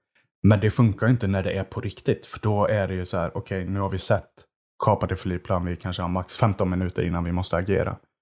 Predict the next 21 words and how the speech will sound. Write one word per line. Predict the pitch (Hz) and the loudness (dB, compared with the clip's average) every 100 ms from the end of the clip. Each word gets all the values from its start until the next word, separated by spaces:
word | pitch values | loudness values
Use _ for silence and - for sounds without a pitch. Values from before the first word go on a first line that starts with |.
| _ _ _ _ _ _ - | _ _ _ _ _ _ 0
Och | - | 4
det | 107 | 6
är | 104 | 6
ju | 98 | 2
inte | 95 | 0
fallet | - 98 92 104 | 0 0 0 -2
i | 92 | -2
en | 82 | 0
övning, | 92 95 90 | 0 0 -4
för | - | -4
då | 95 87 | -2 -2
är | 85 | -4
det | - 95 95 | -6 -2 0
ju | |
faktiskt | 92 90 - | 2 0 -2
ingenting | 87 87 87 85 | -4 -4 -4 -6
som | - | -4
kommer | 90 87 | 0 0
hända | 92 80 | 2 0
i | 73 | -2
slutändan. | - - - - - | -4 -6 -10 -10 -12